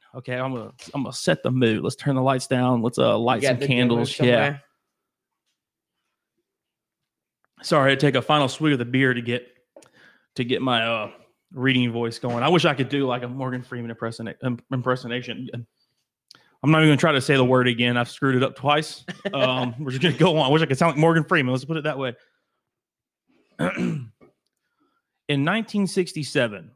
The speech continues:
Speaker 1: the war in Vietnam was heating up. Unbeknownst to the U S, the Tet Offensive was still to come, but that didn't mean the fighting was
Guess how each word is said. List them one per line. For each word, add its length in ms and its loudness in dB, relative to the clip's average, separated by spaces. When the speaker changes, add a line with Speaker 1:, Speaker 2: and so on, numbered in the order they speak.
Speaker 1:
the 140 0
war 260 4
in 120 0
Vietnam 440 0
was 140 -4
heating 340 -4
up. 240 -8
Unbeknownst 560 4
to 60 -16
the 80 -2
U 300 4
S, 220 -2
the 160 -6
Tet 260 -2
Offensive 420 -2
was 140 -6
still 300 -4
to 140 -8
come, 320 -2
but 80 -2
that 160 2
didn't 200 2
mean 140 2
the 80 -2
fighting 420 2
was 160 0